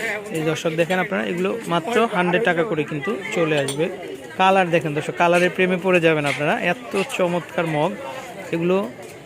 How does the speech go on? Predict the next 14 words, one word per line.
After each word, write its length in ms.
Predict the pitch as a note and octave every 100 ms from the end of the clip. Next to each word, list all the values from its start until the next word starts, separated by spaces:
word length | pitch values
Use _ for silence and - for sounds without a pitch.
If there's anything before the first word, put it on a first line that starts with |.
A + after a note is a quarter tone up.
| - -
মাত্র 300 | E3 - G3+
একশো 340 | F#3+ E3+ - F3
টাকা। 360 | E3 D#3 E3+ G3+ F#3+
আচ্ছা, 220 | D3+ E3+
এগুলো 340 | E3+ E3 E3
চলে 280 | E3 E3+ E3
আসবে 220 | D#3+ D#3 E3
মাত্র 300 | D#3+ - E3+
একশো 340 | D#3 - E3
টাকা 300 | D3+ D#3 D#3
করে। 360 | D3 D3+ D#3+ G3+ - - - - - -
পরে 180 | - D#3 -
এটা 240 | D#3+ F3+ E3+ E3
যেটা, 280 | E3 G3+